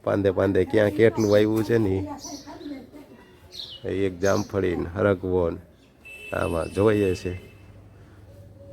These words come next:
આનું એક્સપ્રેશન જોઈએ જેવું. દાંત દબાવીને હું કરતો તો? ઉત્સુકતાથી જોવે છે. આ સેલ્ફી સ્ટિકમાં મોબાઈલ ભરાવેલો છે ને એટલે.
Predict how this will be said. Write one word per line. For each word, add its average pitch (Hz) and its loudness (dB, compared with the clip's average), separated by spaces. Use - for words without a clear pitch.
આનું 131 8
એક્સપ્રેશન 147 4
જોઈએ 117 6
જેવું. 113 6
દાંત 135 6
દબાવીને 135 4
હું 196 2
કરતો 202 2
તો? 202 0
ઉત્સુકતાથી 151 6
જોવે 123 8
છે. 107 2
આ 101 4
સેલ્ફી 131 2
સ્ટિકમાં 131 -4
મોબાઈલ 131 2
ભરાવેલો 131 6
છે 135 2
ને 127 0
એટલે. 92 0